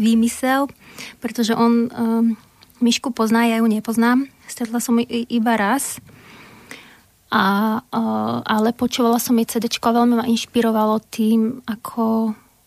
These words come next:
je naspievané, že je tam cítiť tú nehu v tom hlase a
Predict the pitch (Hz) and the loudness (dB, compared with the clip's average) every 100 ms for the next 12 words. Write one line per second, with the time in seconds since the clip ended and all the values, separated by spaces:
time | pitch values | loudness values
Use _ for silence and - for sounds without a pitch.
0 | _ - 202 208 220 220 208 - _ _ | _ -4 0 0 0 -2 -4 -10 _ _
1 | _ - 233 220 - 247 233 220 202 220 | _ -4 0 0 0 2 2 2 0 0
2 | 208 220 214 208 214 - 220 226 226 220 | -2 -2 -2 -2 -2 0 2 4 2 0
3 | 233 _ - 240 - 240 - - 226 226 | -4 _ -8 -8 -8 -10 -8 -2 0 0
4 | 220 - - - - - _ _ 233 226 | -2 -6 -20 -20 -20 -20 _ _ 2 4
5 | 240 220 233 208 - 233 208 233 208 - | 2 0 -4 -6 -2 0 0 -2 -2 -2
6 | 247 247 254 208 233 | 0 0 0 -4 -6